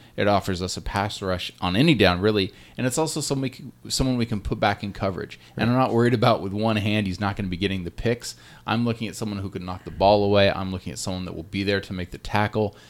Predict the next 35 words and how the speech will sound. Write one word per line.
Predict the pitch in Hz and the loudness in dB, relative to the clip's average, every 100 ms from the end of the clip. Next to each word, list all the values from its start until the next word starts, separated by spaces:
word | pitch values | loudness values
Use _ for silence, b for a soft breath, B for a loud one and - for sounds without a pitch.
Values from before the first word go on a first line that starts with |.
| b b - | b b -6
Um, | 98 90 85 82 | -2 -2 -6 -12
you | - 107 | -6 -4
know, | 107 | -2
we | 98 101 | 0 0
ask, | 104 101 - | 0 -2 -6
why | 95 98 98 | -2 0 0
do | |
we | 101 98 | -2 -6
have | - 95 90 | -4 -4 -4
linebackers | 90 92 95 95 95 92 - 95 90 - b - | -4 -2 -2 0 0 -2 -2 -6 -6 -12 b -2
covering | 127 104 95 87 85 | 2 2 0 -4 -6
deep | 98 104 - - b b b | -4 -4 -4 -18 b b b
with | 107 104 92 - - - | -4 -2 -2 -4 -8 -6
fixing | - 117 120 101 | -4 -2 0 0
our | 95 | -2
cornerback | - 117 110 110 | 0 2 4 2
situation, | - 110 110 104 104 - 104 101 | 2 -2 2 4 4 2 -2 -2
uh, | - 92 82 - - 85 | -4 -2 -4 -6 -16 -8
you | 95 | -4
know, | 87 | -2
with | 85 82 85 | -4 -6 -6
not | 98 104 | 0 2
having | 104 95 | 2 -2
the | 87 | -2
injuries, | 82 107 110 110 110 - b b - | -4 -4 0 0 0 -4 b b 0
our | 104 | 0
linebackers, | 90 98 104 107 107 113 110 - b | 2 0 2 2 2 0 -6 -8 b
we | 123 | -8
have | 127 185 160 | -4 -4 -2
good | 139 | -4
coverage | - 123 131 104 | -2 -4 -4 -4
linebackers, | 87 101 123 - 139 | -4 0 -2 0 0
I | 139 | 0
feel | - 151 | 0 0
now. | 156 160 156 | 2 0 0